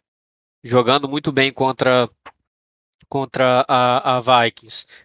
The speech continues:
ter ganhando com bastante propriedade, eu acho que, que a Loud jogou contra um time melhor, é, ganhou também de dois a zero,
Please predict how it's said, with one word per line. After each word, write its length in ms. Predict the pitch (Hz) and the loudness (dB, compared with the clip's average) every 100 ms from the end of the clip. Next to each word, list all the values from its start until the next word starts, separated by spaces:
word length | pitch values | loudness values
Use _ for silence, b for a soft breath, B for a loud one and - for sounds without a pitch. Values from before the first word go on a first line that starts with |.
| _ | _
ter 100 | 131 | -4
ganhando 360 | 131 135 156 | -2 0 -2
com 180 | - 147 | -6 -2
bastante 320 | 139 131 147 | -2 -2 -8
propriedade, 760 | - 139 - 120 123 160 151 117 B B - | -8 -8 -4 0 2 2 2 -6 B B -6
eu 60 | |
acho 240 | 127 - - | -4 -4 -12
que, 360 | - 139 135 131 | -12 -10 -10 -6
que 140 | 151 | 0
a 60 | 135 | 2
Loud 420 | 127 135 127 135 | 2 2 -4 -6
jogou 280 | 139 120 139 | -6 -4 -6
contra 300 | 170 156 151 | -8 -10 -14
um 80 | |
time 260 | 143 147 139 | -12 -14 -8
melhor, 580 | 131 123 110 120 175 - _ _ _ _ | -4 -4 0 0 0 -4 _ _ _ _
é, 640 | 117 110 107 107 107 110 127 _ | -10 -8 -8 -10 -10 -14 -18 _
ganhou 460 | 127 127 123 123 190 | -2 -2 0 2 2
também 500 | - 135 120 135 185 | 0 -2 -2 -4 -6
de 140 | 151 | -8
dois 200 | 123 131 | -2 2
a 120 | 127 117 | 2 0
zero, 380 | 113 123 165 | 0 0 0